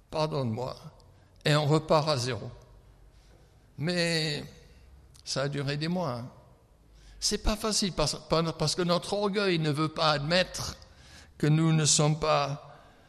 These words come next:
euh, parfaits. Nous sommes, euh, de la même famille, nous sommes de la, du même corps. Paul, Paul parle de ça en un Corinthiens, n'est-ce pas ? Et nous, nous, nous n'avons pas les mêmes dons les uns que les autres. Nous sommes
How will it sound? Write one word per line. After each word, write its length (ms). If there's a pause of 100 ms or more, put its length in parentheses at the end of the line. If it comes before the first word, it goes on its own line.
(240)
euh, 200
parfaits. 640 (800)
Nous 160
sommes, 500 (240)
euh, 300
de 160
la 160
même 260
famille, 680
nous 140
sommes 180
de 120
la, 160
du 280
même 240
corps. 560
Paul, 320 (460)
Paul 240
parle 240
de 100
ça 320
en 160
un 140
Corinthiens, 500
n'est-ce 200
pas ? 260 (400)
Et 100
nous, 340 (400)
nous, 140 (420)
nous 240
n'avons 300
pas 180
les 120
mêmes 260
dons 240
les 200
uns 100
que 100
les 160
autres. 120
Nous 100
sommes 260